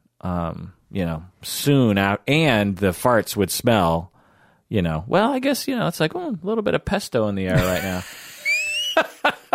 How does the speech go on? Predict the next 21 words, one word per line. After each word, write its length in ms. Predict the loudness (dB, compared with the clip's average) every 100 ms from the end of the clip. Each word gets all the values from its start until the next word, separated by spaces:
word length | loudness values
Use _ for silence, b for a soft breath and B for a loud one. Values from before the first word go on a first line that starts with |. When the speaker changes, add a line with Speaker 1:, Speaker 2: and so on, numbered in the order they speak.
| -2 -2 -2 -2 -4 -4 -4 -6 _ 0 2
Speaker 1:
Okay, 300 | 4 4 6
let's, 300 | 6 6 6
uh, 400 | 6 6 4 2 -2 0
let's, 420 | 0 0 -6 0
let's 200 | 0 0
score 380 | -6 0 4 4
your 100 | 2
personality. 600 | 0 -2 0 2 4 6
What 180 | 6
would 100 | 6
Doctor 300 | 4 4 2
Phil 220 | 0 2 2
say 260 | 2 0
about 160 | 4 4
Speaker 2:
Yeah, 80 | 4
Speaker 1:
you? 80 | 4
Speaker 2:
right. 240 | 4 2 B B B B B B 0
Speaker 1:
Okay, 680 | 2 2 4 4 4 2 -2
so 800 | -10 -2 4 6 6 4 2 0
you 580 | -2 2 4 4 2 2
are, 680 | 4 4 4 4 2 0